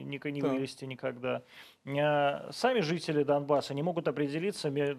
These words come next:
Speaker 1: между Д Н Р и Л Н Р до сих пор.
Speaker 2: А кто такие сами жители Донбасса?
Speaker 1: Ну, видимо, люди, которые живут
Speaker 2: Ну,
Speaker 1: на Донбассе
Speaker 2: какие?
Speaker 1: по-прежнему.
Speaker 2: Вот
Speaker 1: Я
Speaker 2: кто?
Speaker 1: не знаю,
Speaker 2: А я
Speaker 1: ну
Speaker 2: вам
Speaker 1: вот
Speaker 2: говорю о том, что вот я знаю
Speaker 1: Вот те
Speaker 2: силу,
Speaker 1: с-
Speaker 2: которая знает.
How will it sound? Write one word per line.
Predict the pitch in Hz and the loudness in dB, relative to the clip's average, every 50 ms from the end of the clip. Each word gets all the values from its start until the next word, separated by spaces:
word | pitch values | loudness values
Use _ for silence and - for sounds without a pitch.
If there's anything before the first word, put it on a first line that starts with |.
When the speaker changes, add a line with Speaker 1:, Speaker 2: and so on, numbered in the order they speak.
| 143 147 | -4 -6
Speaker 1:
между | 135 139 151 139 131 147 135 | -4 -2 -2 0 0 -2 0
Д | 127 147 151 156 | 2 4 4 4
Н | 156 190 | 4 4
Р | 208 190 160 | 4 4 4
и | 139 131 | 4 4
Л | 127 123 127 | 2 2 0
Н | 123 113 107 | 0 -2 -4
Р | 101 98 101 110 117 | -6 -6 -6 -6 -6
до | 113 127 123 | -6 -8 -8
сих | - 135 - _ _ | -10 -12 -16 _ _
пор. | - 127 127 127 - | -6 -4 -4 -6 -6
Speaker 2:
А | - - | -12 -14
кто | - - - 214 | -12 -4 -4 -2
такие | 202 - - - 143 | -2 -2 -4 -4 -4
сами | - - 135 131 131 | -2 0 0 2 2
жители | 120 104 123 113 - 113 113 | 0 0 -4 -6 -4 -4 -2
Донбасса? | 113 120 117 113 104 98 - - 107 | -2 -2 -2 -2 -6 -8 -10 -10 -10
Speaker 1:
Ну, | 107 101 | -10 -10
видимо, | 95 107 110 117 123 127 | -10 -10 -8 -4 -4 -2
люди, | 123 127 131 135 | 0 0 -2 0
которые | - 147 147 143 139 120 | 0 0 2 2 -2 0
живут | 113 120 - 254 | -2 -2 0 2
Speaker 2:
Ну, | 165 196 | 2 2
Speaker 1:
на | - 214 | 4 2
Донбассе | 180 170 147 - 240 | 2 2 4 4 2
Speaker 2:
какие? | 185 135 117 - | 4 4 0 -2
Speaker 1:
по-прежнему. | - 117 - 113 107 135 151 196 | -4 -4 -6 -4 -2 2 2 2
Speaker 2:
Вот | 117 117 | 2 2
Speaker 1:
Я | 123 | 0
Speaker 2:
кто? | 120 127 | 2 4
Speaker 1:
не | 233 - | 2 2
знаю, | 123 127 156 - | 4 2 4 6
Speaker 2:
А | 139 | 6
я | 170 208 | 8 8
Speaker 1:
ну | 208 208 | 6 6
Speaker 2:
вам | 208 | 4
Speaker 1:
вот | 196 196 | 6 6
Speaker 2:
говорю | 220 233 247 254 196 | 6 6 6 6 6
о | 156 147 | 4 4
том, | - 135 123 | 2 0 0
что | - - 143 143 | 0 0 0 2
вот | 156 170 - - | 2 2 0 2
я | 156 180 175 147 | 4 6 6 6
знаю | 131 127 143 135 - | 6 4 6 6 6
Speaker 1:
Вот | 139 131 | 6 6
те | - 208 | 4 6
Speaker 2:
силу, | 233 277 311 254 185 | 6 8 8 6 6
Speaker 1:
с- | |
Speaker 2:
которая | - 175 156 202 185 190 285 175 | 4 4 4 6 6 6 4 4
знает. | 156 160 143 123 113 107 107 | 4 2 2 2 2 0 -2